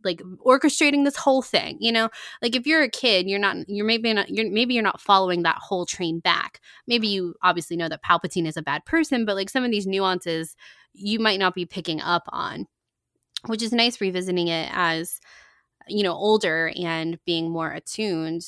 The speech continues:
to these nuances that were happening. Because I, when I first watched the prequels,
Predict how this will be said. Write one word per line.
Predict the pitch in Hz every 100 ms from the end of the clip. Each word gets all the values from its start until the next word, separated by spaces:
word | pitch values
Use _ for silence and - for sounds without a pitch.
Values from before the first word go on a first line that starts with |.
| -
to | - - 185 170 160 156 -
these | - 180
nuances | 175 160 156 160 170
that | 165
were | -
happening. | - 254 311 165 175
Because | - 226 - - - -
I, | 233 226 - _
when | 202 214 254
I | 254
first | 339 440 -
watched | 196 190 -
the |
prequels, | 180 196 233 233